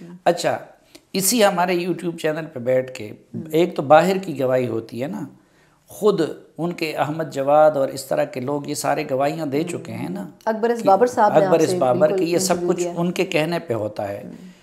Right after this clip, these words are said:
Speaker 2: अच्छा, पहले मीडिया स-, अ, सोशल मीडिया सेल किसने बनाए थे?
Speaker 1: इनिशिएट करने वाले खान
Speaker 2: अच्छा,
Speaker 1: साहब
Speaker 2: इमरान
Speaker 1: थे।
Speaker 2: खान साहब ने
Speaker 1: बिल्कुल,
Speaker 2: किए थे ना।
Speaker 1: बिल्कुल।
Speaker 2: और ये जिंदा है।
Speaker 1: हम्म।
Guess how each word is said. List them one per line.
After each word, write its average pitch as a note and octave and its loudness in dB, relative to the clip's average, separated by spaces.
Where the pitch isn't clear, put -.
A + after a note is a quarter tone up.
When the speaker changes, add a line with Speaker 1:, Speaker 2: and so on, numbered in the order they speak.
Speaker 2:
अच्छा, F#3+ 0
पहले G#3+ 2
मीडिया F#3 0
स-, - -6
अ, D3+ 4
सोशल E3+ -4
मीडिया E3 -2
सेल E3+ -2
किसने E3 -6
बनाए A2+ -8
थे? - -14
Speaker 1:
इनिशिएट D#4 4
करने G#3+ 2
वाले F#3 4
खान F#3 2
Speaker 2:
अच्छा, F3+ -2
Speaker 1:
साहब F3 0
Speaker 2:
इमरान E3+ 2
Speaker 1:
थे। F#3 0
Speaker 2:
खान A3 6
साहब F#3 2
ने A#3 0
Speaker 1:
बिल्कुल, C#3+ 2
Speaker 2:
किए A#2+ -4
थे A2 -6
ना। A2 -10
Speaker 1:
बिल्कुल। G3+ -10
Speaker 2:
और E3+ 6
ये G3 6
जिंदा G#3 10
है। C3 4
Speaker 1:
हम्म। F#3 -8